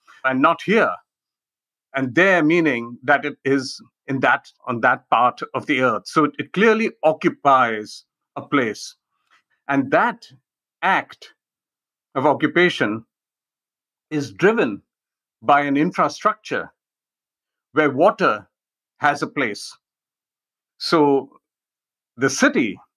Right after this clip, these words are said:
compared to a village or compared to, this is the construction of hierarchy,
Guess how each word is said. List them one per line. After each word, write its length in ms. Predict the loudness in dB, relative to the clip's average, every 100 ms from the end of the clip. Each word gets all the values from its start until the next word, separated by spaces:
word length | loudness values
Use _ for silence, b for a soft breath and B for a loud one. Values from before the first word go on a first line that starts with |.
| _ _ -2
compared 460 | 0 2 2 2
to 400 | 2 2 2 -4 _ _ _ -4
a 80 |
village 520 | 0 0 0 -8 -14 -18 _ -4
or 220 | -2 0
compared 500 | -2 0 0 0 -2
to, 480 | -4 -2 -4 -8 -16 -6
this 200 | -2 0
is 60 |
the 120 | -2 -4 -6
construction 480 | -6 0 -2 -2 -6
of 100 | 0
hierarchy, 640 | 0 2 0 0 -10